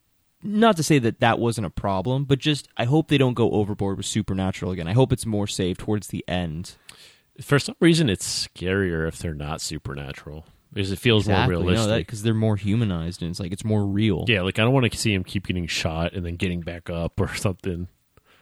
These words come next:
Speaker 2: Like, I don't
Speaker 1: Yeah.
Speaker 2: wanna see that kinda stuff. Um, but yeah, so let's get into ratings. Um,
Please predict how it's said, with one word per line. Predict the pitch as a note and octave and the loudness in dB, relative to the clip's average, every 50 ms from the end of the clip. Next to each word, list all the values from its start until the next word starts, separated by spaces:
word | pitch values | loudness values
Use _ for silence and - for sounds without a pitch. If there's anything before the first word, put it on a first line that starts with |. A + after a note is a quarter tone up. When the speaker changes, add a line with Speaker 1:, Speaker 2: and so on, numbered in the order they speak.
| _ _ _ _ _ - | _ _ _ _ _ -10
Speaker 2:
Like, | G#2+ A2 G#2+ G#2 | -6 -4 -2 0
I | |
don't | G#2 G#2+ | 2 2
Speaker 1:
Yeah. | G2+ F#2 | 2 2
Speaker 2:
wanna | F2 F2 | 0 -4
see | - - F2 | -4 -6 -6
that | D#2+ D#2 D#2 | -8 -8 -8
kinda | - - D#2+ D#2 | -10 -8 -10 -10
stuff. | - - F2 E2 E2 - _ _ _ _ _ _ _ _ _ _ _ _ - - - - - - _ _ _ _ _ _ - | -8 -8 -10 -10 -10 -12 _ _ _ _ _ _ _ _ _ _ _ _ -20 -20 -20 -20 -20 -20 _ _ _ _ _ _ 0
Um, | A2 G#2+ G#2+ G#2+ G#2+ G#2 G2+ G#2 G#2+ | 2 4 6 6 4 4 2 2 2
but | A2 A2 A#2+ | 2 2 4
yeah, | A#2+ B2+ D3+ F3 F3 G#2+ | 4 4 4 4 2 2
so | - - C3 C3 B2+ A#2+ A#2 A2 A2 G#2 F2 - E2 F2+ - - - - - - _ _ _ _ _ _ _ _ _ _ _ _ _ _ _ _ _ _ _ _ - | 2 2 2 4 4 2 2 0 -2 -4 -6 -8 -10 -14 -16 -16 -18 -18 -20 -20 _ _ _ _ _ _ _ _ _ _ _ _ _ _ _ _ _ _ _ _ -4
let's | G2+ G2 G#2 - | -2 -2 -2 -2
get | - A2+ | -2 0
into | A2 A2 F#2+ F2 | 0 0 0 0
ratings. | E2+ F2 A2 A#2 E2 - - - - _ _ _ _ _ _ _ _ _ _ _ _ _ _ _ - | 0 0 -2 -2 -6 -10 -12 -16 -20 _ _ _ _ _ _ _ _ _ _ _ _ _ _ _ -6
Um, | G2+ F2+ F2 F2 E2 E2 D#2+ E2 D#2+ | -4 -2 -2 -2 -2 -4 -4 -6 -8